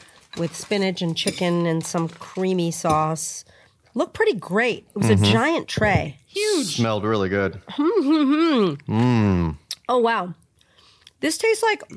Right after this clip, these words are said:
Speaker 1: a cross between, like,
Speaker 3: Mm.
Speaker 1: the best meal at an Italian restaurant and a big cup of baby food.
Speaker 3: Ah, but, like, good baby food.
Speaker 1: <laughs> Yeah, but you know what I mean.
Speaker 3: <laughs> Yeah, it's
Speaker 1: It's
Speaker 3: very
Speaker 1: got that
Speaker 3: soft.
Speaker 1: baby food qual-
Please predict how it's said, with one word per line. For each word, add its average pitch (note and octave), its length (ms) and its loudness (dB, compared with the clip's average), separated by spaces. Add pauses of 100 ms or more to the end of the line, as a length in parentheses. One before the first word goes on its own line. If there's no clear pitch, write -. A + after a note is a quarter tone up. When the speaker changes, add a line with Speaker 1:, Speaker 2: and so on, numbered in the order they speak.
(240)
Speaker 1:
a A#3+ 80 -2
cross A#3+ 420 0
between, A3+ 460 -2
like, F3+ 240 0 (160)
Speaker 3:
Mm. C4+ 360 -6
Speaker 1:
the D#3+ 260 0
best A3 540 -4 (280)
meal F#3 640 0
at G3 100 0
an F3+ 140 4
Italian G3 460 0
restaurant F3 540 0 (540)
and F#3+ 120 2
a F3+ 80 0
big G#3+ 440 -2
cup G#3 260 -2
of F#3+ 160 0
baby F3+ 300 2
food. D#3 340 -4 (460)
Speaker 3:
Ah, D#4+ 560 -2 (260)
but, A#3 220 -2
like, A3 260 -6
good G3 300 2
baby D#3+ 300 0
food. A2+ 280 -8 (140)
Speaker 1:
<laughs> - 60 -20 (760)
Yeah, C#4 500 0
but B3 140 0
you F4 120 4
know G#4 140 4
what E4 140 2
I A#3 80 2
mean. A#3 280 2
Speaker 3:
<laughs> F#3 500 -4
Yeah, F#3 200 -2
it's G#3+ 120 -4
Speaker 1:
It's - 20 -10
Speaker 3:
very G3+ 220 2
Speaker 1:
got C#4 80 2
that B3+ 60 2
Speaker 3:
soft. D3 120 2
Speaker 1:
baby D4 300 2
food G3+ 240 -2
qual- F#3+ 360 0